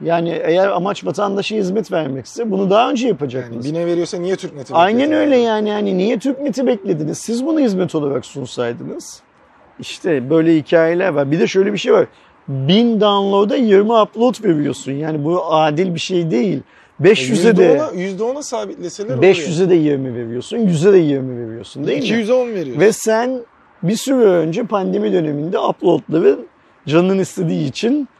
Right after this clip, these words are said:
Speaker 1: B T K'ya falan danışmadan, hiçbir şey yapmadan bir günde açtın.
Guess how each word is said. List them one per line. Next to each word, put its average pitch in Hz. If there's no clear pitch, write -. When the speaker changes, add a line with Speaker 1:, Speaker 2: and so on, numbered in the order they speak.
Speaker 1:
B 180
T 202
K'ya 202
falan 190
danışmadan, 180
hiçbir 190
şey -
yapmadan 175
bir 214
günde 175
açtın. 214